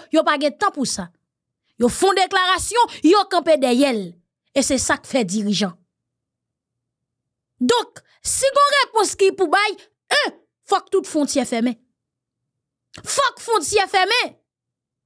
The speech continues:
kounye a la a. Ou pral di m kisa ayisyen pral manje? N ap manje sa n fè lakay nou,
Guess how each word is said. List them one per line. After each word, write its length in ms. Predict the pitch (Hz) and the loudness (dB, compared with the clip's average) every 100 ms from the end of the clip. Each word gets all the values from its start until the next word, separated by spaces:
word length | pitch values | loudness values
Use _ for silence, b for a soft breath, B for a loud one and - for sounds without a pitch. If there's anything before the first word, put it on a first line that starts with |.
| _ _ _ _ - | _ _ _ _ 2
kounye 240 | 427 403 370 | 2 4 0
a 100 | 320 | 2
la 140 | 294 269 240 | 0 0 -2
a. 40 | 196 _ _ _ _ - | -8 _ _ _ _ -2
Ou 80 | 370 | 0
pral 240 | 392 381 330 | 2 0 0
di 120 | 339 | 2
m 80 | 320 | 2
kisa 300 | 330 349 339 | 0 0 0
ayisyen 340 | 285 277 - 277 | 0 0 0 0
pral 240 | 285 262 | 2 2
manje? 300 | 277 294 359 349 _ _ _ _ _ _ _ - | 2 2 -2 -6 _ _ _ _ _ _ _ 0
N 60 | 262 | 0
ap 120 | 262 | 4
manje 240 | 277 247 247 | 2 2 0
sa 140 | 240 | -2
n 60 | 233 | -2
fè 120 | 247 240 247 240 240 | -2 -2 -2 -4 -2
lakay 320 | 247 254 302 | -2 0 -2
nou, 100 | 415 | -4